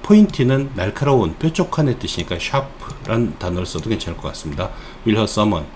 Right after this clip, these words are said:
he said to triangle. 어, say는 to를 갖다 써줘야 되겠죠. 누구에게? 만약에 tell을 썼으면은 told요. 과거로는 told를 썼으면 그냥 triangle만 써도 되겠지만은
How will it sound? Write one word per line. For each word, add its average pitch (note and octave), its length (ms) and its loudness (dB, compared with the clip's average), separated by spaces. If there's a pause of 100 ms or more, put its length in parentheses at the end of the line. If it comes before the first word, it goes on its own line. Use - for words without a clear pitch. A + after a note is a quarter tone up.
(280)
he A#2+ 80 6
said C#3+ 360 2
to B2 100 -4
triangle. G#2+ 580 0 (540)
어, B2 360 4
say는 D3+ 680 4 (680)
to를 G#3+ 200 6
갖다 E3 180 4
써줘야 F#2+ 360 -2
되겠죠. E2 400 -4
누구에게? F2+ 560 2
만약에 A#2+ 400 2
tell을 F3 680 2
썼으면은 A2 680 0 (340)
told요. B2+ 600 4 (180)
과거로는 F2+ 600 -2 (640)
told를 E3+ 400 8
썼으면 A2 360 0
그냥 G2+ 200 0
triangle만 A2+ 640 4
써도 F2 180 -4
되겠지만은 E2 720 -2